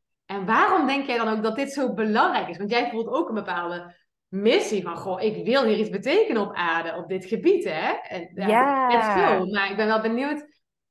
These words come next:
Speaker 1: ehm, waarom jij het zo sterk voelt.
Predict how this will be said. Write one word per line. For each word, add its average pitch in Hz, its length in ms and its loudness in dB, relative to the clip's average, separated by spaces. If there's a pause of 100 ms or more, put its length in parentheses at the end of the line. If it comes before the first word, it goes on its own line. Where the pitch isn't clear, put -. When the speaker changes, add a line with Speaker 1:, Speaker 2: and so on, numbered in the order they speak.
Speaker 1:
ehm, 220 500 -2
waarom 254 380 2
jij 330 160 2
het 370 100 -2
zo 311 120 -6
sterk 277 360 -10
voelt. 240 400 -8